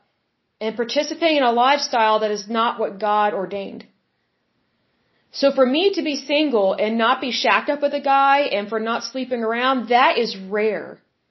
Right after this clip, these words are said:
Whereas back in the day, it used to be common for both men and women to wait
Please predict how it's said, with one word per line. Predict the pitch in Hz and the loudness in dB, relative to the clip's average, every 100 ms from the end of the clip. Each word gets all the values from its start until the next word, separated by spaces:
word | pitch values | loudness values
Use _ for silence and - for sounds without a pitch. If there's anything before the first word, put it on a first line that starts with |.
| _ _ _ _ _ _ _ _ _ _ _ _ _ _ _ _ _ _ _ _ _ _ _ _ _ | _ _ _ _ _ _ _ _ _ _ _ _ _ _ _ _ _ _ _ _ _ _ _ _ _
Whereas | 240 262 254 240 | 2 4 4 4
back | 254 254 254 | 4 4 2
in | 226 | -4
the | 185 | -2
day, | 254 349 285 202 220 - _ _ _ _ _ _ _ _ _ _ _ | 2 4 4 2 -2 -8 _ _ _ _ _ _ _ _ _ _ _
it | 220 254 | 0 0
used | 262 247 | 0 -4
to | - | -6
be | 233 | -8
common | 233 - 294 370 302 180 175 196 - _ _ _ _ | -8 -4 2 4 2 0 -4 -14 -20 _ _ _ _
for | 240 | -4
both | 202 190 277 381 427 294 | -2 2 6 6 4 -2
men | 277 | -4
and | 240 220 | -2 -4
women | 202 185 175 175 190 _ _ _ | -4 -6 -6 -10 -14 _ _ _
to | - 214 | -4 -4
wait | 190 269 302 196 - | 2 4 4 2 -2